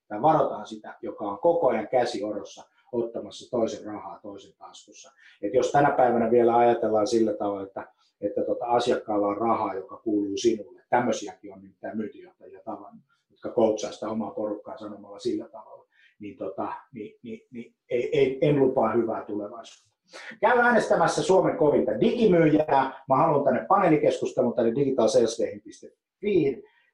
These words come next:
jossa, jossa tota, ö, ö, on ihmisiä, jotka todella tekee hyvää duunia.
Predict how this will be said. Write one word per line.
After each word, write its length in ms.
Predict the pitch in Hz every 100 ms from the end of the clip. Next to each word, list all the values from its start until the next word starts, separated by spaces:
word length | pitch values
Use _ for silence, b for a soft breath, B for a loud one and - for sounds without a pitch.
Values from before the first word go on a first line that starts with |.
| -
jossa, 320 | - - -
jossa 300 | 131 120 135
tota, 460 | 120 - - - - -
ö, 40 | 120 117 - _ _ _ 139
ö, 220 | 120 - _
on 180 | 139 131
ihmisiä, 400 | 160 156 143 135
jotka 200 | 117 -
todella 420 | - 180 202 180 139
tekee 440 | 151 - 147 160
hyvää 360 | 139 127 117 120
duunia. 500 | 117 110 104 95